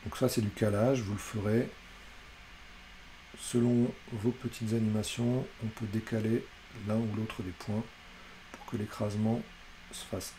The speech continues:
un peu plus tôt, voilà, et qu'il redescende ensuite. Donc ça c'est à tester, il faut, euh, ensuite, euh, voilà, rafraîchir de temps en temps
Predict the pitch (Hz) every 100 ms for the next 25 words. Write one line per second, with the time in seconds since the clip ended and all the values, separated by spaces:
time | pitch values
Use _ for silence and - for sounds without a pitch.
0 | 127 123 123 117 - 110 - - 113 120
1 | 135 170 - - 104 92 101 113 - -
2 | - - - 120 - 113 104 98 92 -
3 | 90 87 - - - - - - - -
4 | - - - - - - - - - -
5 | - - 113 160 156 139 123 - - 117
6 | - - - - - - - - - 95
7 | 85 - 113 113 107 90 87 85 85 82
8 | 80 80 82 - - - - - 104 -
9 | - 101 - 80 82 95 98 - - -
10 | 90 87 90 - 107 - 107 104 98 101
11 | 98 104 120